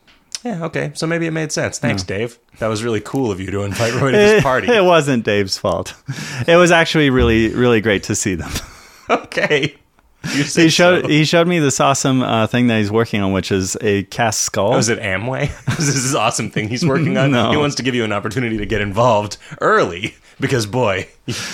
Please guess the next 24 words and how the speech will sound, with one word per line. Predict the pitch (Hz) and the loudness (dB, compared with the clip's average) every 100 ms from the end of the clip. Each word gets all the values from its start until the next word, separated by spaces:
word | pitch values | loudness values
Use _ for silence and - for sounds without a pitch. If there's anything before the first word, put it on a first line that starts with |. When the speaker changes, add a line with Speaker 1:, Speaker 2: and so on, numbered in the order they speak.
| - | -8
Speaker 1:
you | 135 | -2
guys | 123 113 | 0 0
stand | 139 117 | 0 -2
to | 117 | -2
make | 104 | -4
a | |
lot | 98 107 | -2 -2
of | 110 | 0
money. | 131 101 107 120 | -2 -2 -4 -4
Speaker 2:
No, | 156 151 139 123 | 2 4 4 4
it, | 131 143 151 - | 2 2 2 0
it | 135 | 2
was | 139 135 123 | 4 2 2
this, | 135 - | 0 0
uh, | 127 123 120 117 | 0 0 2 0
cast | - 170 160 | 0 0 0
skull | - 151 147 | 0 2 2
that | 120 113 | 2 2
he, | 113 113 117 - | 2 0 -2 -4
he | 117 120 | -2 2
made | 123 123 | 2 2
out | 120 | 2
of | 104 | 2
wax, | 107 160 - | 0 0 -2